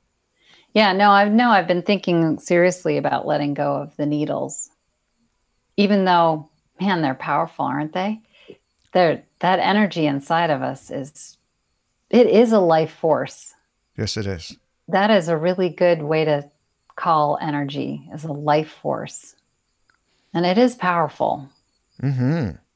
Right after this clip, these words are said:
Speaker 2: Something about the needles.
Speaker 1: Mm-hmm.
Speaker 2: <laughs> I just had this image come up. <laughs> I'll share this with you.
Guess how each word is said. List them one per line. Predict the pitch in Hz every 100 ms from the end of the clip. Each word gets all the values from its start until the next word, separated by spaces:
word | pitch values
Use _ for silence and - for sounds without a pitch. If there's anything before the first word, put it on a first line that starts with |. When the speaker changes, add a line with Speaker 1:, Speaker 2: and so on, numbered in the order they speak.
| _ _ _ _ _ _ _
Speaker 2:
Something | - 127 190 175
about | 147 135 135
the | 147
needles. | 127 123 104 90 92 95 - - _ _ _ -
Speaker 1:
Mm-hmm. | 170 135 156 156 - _ _ _ _ _ _ _ _ _ _ _
Speaker 2:
<laughs> |
I | - 98 - - -
just | 156 -
had | 143
this | 120 120 -
image | 120 120 -
come | - - 131
up. | 120 - _ _
<laughs> | - - 185 - 180 - 170 - - - - - -
I'll | 120
share | - 131
this | 117 107
with | 107 -
you. | 110 113